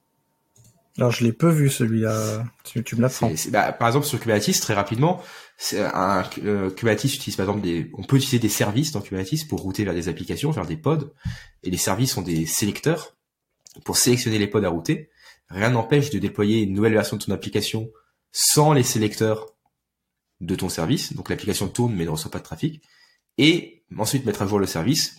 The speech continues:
Speaker 2: pour basculer le trafic dessus. Donc, euh, c'est, euh,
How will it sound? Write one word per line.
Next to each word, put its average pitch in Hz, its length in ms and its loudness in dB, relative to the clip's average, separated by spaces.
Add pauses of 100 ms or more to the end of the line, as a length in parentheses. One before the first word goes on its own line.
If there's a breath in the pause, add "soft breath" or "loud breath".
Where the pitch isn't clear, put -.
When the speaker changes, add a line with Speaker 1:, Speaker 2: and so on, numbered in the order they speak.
(140)
Speaker 2:
pour 120 180 -6
basculer 110 460 -2
le 110 60 -4
trafic 110 320 -8
dessus. - 460 -6
Donc, 101 180 -8
euh, 92 80 -2
c'est, 80 420 -4
euh, 78 140 -4